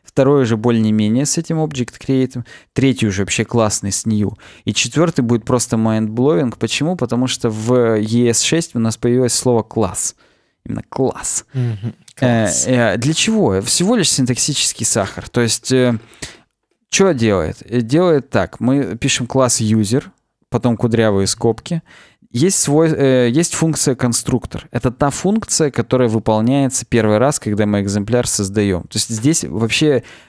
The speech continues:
Speaker 1: прям О О П, как мы его привыкли видеть реально в других языках. То есть я прям, мне даже хорошеет, когда я это вижу, я вспоминаю C,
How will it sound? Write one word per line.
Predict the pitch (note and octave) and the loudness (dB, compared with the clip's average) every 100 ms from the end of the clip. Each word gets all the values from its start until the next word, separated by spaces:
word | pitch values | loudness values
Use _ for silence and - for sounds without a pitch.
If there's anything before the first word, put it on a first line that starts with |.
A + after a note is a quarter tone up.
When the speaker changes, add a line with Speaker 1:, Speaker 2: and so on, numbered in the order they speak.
| _ | _
Speaker 1:
прям | - B2+ C3 | 0 0 2
О | C#3 C3 | 2 4
О | |
П, | B2 F3+ | 2 0
как | G3 B2+ | 0 -2
мы | B2 B2 | 0 0
его | A2+ | 0
привыкли | A2 A#2+ B2+ A2 | -2 -2 0 -2
видеть | A2+ B2+ G2+ | 0 -2 0
реально | G#2 A2 F2+ | 0 0 0
в | |
других | F#2+ G2+ - - | -2 -4 -6 -10
языках. | A2+ A2 - G#2+ - | -8 -8 -8 -12 -12
То | G#2+ | -12
есть | - | -6
я | G#2 | -4
прям, | G2+ G2 F#2 | -2 -4 -4
мне | F2+ G#2 | -2 -2
даже | F#2+ F#2 A2+ A2+ - _ | -2 -4 -6 -10 -16 _
хорошеет, | _ A2+ A2 - G#2+ D#2 | _ -4 -2 0 0 -2
когда | - G#2+ G2+ | -6 -4 0
я | G2 | 0
это | G#2 | 0
вижу, | B2 C#3 G2+ | 0 0 -2
я | |
вспоминаю | G2 - G2+ G2+ G2+ F2+ D#2 D2+ - - | -2 -4 -2 0 0 -2 -4 -8 -10 -6
C, | - - C#3 | -4 -2 -2